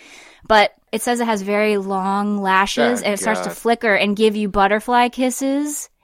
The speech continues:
Speaker 1: making you blink, and then when you blink that final time, it, like, bludgeons you and, like, kills you,
Speaker 2: Oh,
Speaker 1: and it's just this
Speaker 2: shit.
Speaker 1: crazy story.
Speaker 2: You know what?
Speaker 1: It's freaky as shit. It really is freaky. And there's a movie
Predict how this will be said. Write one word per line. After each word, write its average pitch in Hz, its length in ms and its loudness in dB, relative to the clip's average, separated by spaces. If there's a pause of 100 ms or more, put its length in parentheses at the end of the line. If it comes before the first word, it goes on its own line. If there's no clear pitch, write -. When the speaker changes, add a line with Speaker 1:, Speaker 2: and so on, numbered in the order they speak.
(240)
Speaker 1:
making 240 520 4
you 277 120 4
blink, 277 520 2
and 220 140 0
then 214 100 0
when 214 160 2
you 254 80 2
blink 262 300 2
that - 140 2
final 226 300 2
time, 214 340 0
it, 180 80 -2
like, 190 160 -2
bludgeons 190 540 0
you 180 300 0
and, 170 140 -4
like, 156 240 -8
kills 170 360 -8
you, 156 60 0
Speaker 2:
Oh, 147 160 -2
Speaker 1:
and 143 100 -8
it's 135 140 -8
just - 200 -6
this 120 100 -10
Speaker 2:
shit. - 80 -12
Speaker 1:
crazy 160 480 -6
story. 170 280 -6
Speaker 2:
You 147 40 -2
know 147 180 4
what? 143 160 4
Speaker 1:
It's - 280 -2 (320)
freaky 381 560 2
as 285 160 -4
shit. 220 420 -2 (300)
It 247 140 -4
really 311 260 4
is 277 180 -4
freaky. 220 400 -2 (260)
And 277 320 2 (260)
there's 247 260 2
a 247 100 4
movie 208 580 2